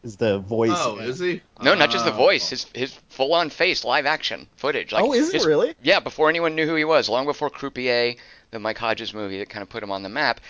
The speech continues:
Speaker 3: he was just some schlub doing video games, and he's the lead actor in one of the, I think it's Privateer Freelancer or something like that. Uh,
Speaker 1: Oh, man.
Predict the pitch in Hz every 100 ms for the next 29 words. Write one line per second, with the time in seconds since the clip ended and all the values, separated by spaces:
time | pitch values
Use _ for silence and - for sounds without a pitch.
0 | - - - 123 127 139 127 143 127 -
1 | 147 147 143 165 147 196 185 113 98 92
2 | 78 - 104 104 117 117 117 123 127 123
3 | 135 131 123 117 123 117 113 - _ _
4 | _ - 240 - - - 117 - 135 123
5 | 95 110 127 139 - 120 110 220 214 107
6 | 80 - - - - - - _ _ 107
7 | 101 98 90 85 92 92 98